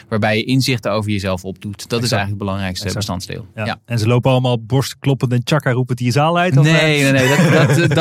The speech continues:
Speaker 1: dat niet. Ik moest ook, moet ook altijd een beetje een disclaimer geven aan het begin van de les. Van, het is niet zo dat je, de, dat je, het, dat, dat je als je hier de les uit, eh, loopt, eh, nooit meer last
Speaker 2: Ja.
Speaker 1: hebt van te weinig zelfvertrouwen.
Speaker 2: Ja.
Speaker 1: Of dat je alleen maar in de rest van je leven superveel zelfvertrouwen hebt. Maar het helpt wel.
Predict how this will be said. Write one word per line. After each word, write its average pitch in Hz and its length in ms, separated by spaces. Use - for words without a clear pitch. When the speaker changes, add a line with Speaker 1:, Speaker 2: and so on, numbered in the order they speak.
Speaker 1:
dat 151 60
niet. 160 200
Ik 143 300
moest 160 220
ook, 156 140
moet 151 240
ook 139 120
altijd 135 260
een 127 60
beetje 131 280
een 123 140
disclaimer 123 520
geven 117 280
aan 113 60
het 113 100
begin 107 220
van 104 100
de 104 60
les. 104 220
Van, 113 100
het 101 120
is 107 100
niet 123 160
zo 113 240
dat 113 160
je, 113 120
de, 117 180
dat 120 240
je, 107 60
het, 127 300
dat, 120 220
dat 117 200
je 120 200
als 107 220
je 123 60
hier 123 180
de 120 80
les 120 200
uit, 117 160
eh, 113 540
loopt, 120 400
eh, 117 180
nooit 127 540
meer 123 260
last 120 200
Speaker 2:
Ja. 117 60
Speaker 1:
hebt 120 140
van 120 120
te 117 100
weinig 113 220
zelfvertrouwen. 123 680
Speaker 2:
Ja. - 60
Speaker 1:
Of 110 80
dat 113 140
je - 60
alleen 120 280
maar 113 200
in 107 60
de 110 60
rest 110 180
van 113 100
je 107 60
leven 107 320
superveel 117 420
zelfvertrouwen 107 540
hebt. - 580
Maar 117 120
het 101 80
helpt 135 180
wel. 98 300